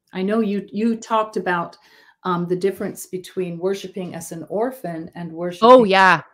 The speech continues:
Speaker 1: as a son or a daughter.
Speaker 2: Boy, do I feel strongly about that. If I had a soapbox for worship leaders, it would probably be that, that specific. Can I, can I say what I think about it?
Speaker 1: Yes, you may.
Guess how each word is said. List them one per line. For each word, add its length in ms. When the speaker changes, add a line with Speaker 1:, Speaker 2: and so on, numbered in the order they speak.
Speaker 1:
as 160
a 80
son 340
or 160
a 80
daughter. 580
Speaker 2:
Boy, 340
do 160
I 200
feel 280
strongly 560
about 260
that. 220
If 120
I 140
had 160
a 80
soapbox 800
for 160
worship 340
leaders, 360
it 100
would 120
probably 640
be 400
that, 560
that 260
specific. 720
Can 120
I, 280
can 160
I 220
say 400
what 280
I 120
think 240
about 220
it? 180
Speaker 1:
Yes, 360
you 160
may. 480